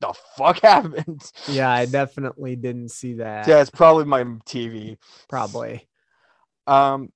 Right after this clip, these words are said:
Speaker 1: you watched all of Paper Girls, right?
Speaker 2: I watched all of Paper Girls, yeah. Um, the one thing I will say, 'cause you didn't finish it, right?
Speaker 1: I've only watched one episode.
Speaker 2: Okay. Um, it's good. It's not, like,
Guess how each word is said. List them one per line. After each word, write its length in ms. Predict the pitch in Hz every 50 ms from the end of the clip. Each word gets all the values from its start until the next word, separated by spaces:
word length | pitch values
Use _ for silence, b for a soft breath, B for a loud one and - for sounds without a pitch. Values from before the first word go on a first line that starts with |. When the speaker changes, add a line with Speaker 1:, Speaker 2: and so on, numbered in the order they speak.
| _ _
Speaker 1:
you 280 | 135 131 135 180 247
watched 540 | 254 226 214 190 180 165 156 - - - - _ -
all 240 | 123 131 139 131 127
of 140 | 117 _ _
Paper 360 | - 151 143 135 - 113 104
Girls, 420 | 95 - 92 90 67 - - -
right? 320 | 101 104 101 104 110 117 123
Speaker 2:
I 60 | 262
watched 340 | 339 370 392 392 - - -
all 140 | 214 175 165
of 100 | 147 135
Paper 320 | - 165 151 127 117 127 117
Girls, 340 | 120 127 127 123 120 117 147
yeah. 400 | 226 277 294 247 208 160 143 127 - -
Um, 560 | 185 196 196 196 196 190 185 180 175 175 160 190
the 180 | 165 156 180
one 340 | 170 160 170 214 277 311 311
thing 200 | - 330 320 302
I 80 | 294 262
will 180 | 247 233 220 -
say, 500 | - - 202 175 156 143 135 135 135 -
'cause 260 | - 156 143 131 120 135
you 100 | 185 208
didn't 220 | 240 247 214 170
finish 400 | - - 190 180 151 127 - -
it, 100 | 127 117 107
right? 380 | 107 117 123 131 143 151 - _ _ - _ _ -
Speaker 1:
I've 300 | 123 131 143 151 143 139
only 220 | 139 139 143 139 127
watched 420 | 120 123 120 120 120 - - -
one 400 | 113 104 101 101 104 107 107 107 104
episode. 680 | 104 101 - 123 - - - - 104 95 98 101 107
Speaker 2:
Okay. 480 | 196 208 208 - 202 156 131 120 110 101 _ _ _ _ _ _ -
Um, 640 | - 180 185 180 180 180 180 180 180 175 170 170 - _ _ _ _ -
it's 180 | 285 381 381 -
good. 600 | - 151 160 202 180 185 165 165 175 175 180 208 -
It's 280 | - 196 185 - - -
not, 400 | 208 233 254 285 320 302 - - -
like, 460 | 214 220 202 196 190 180 175 - -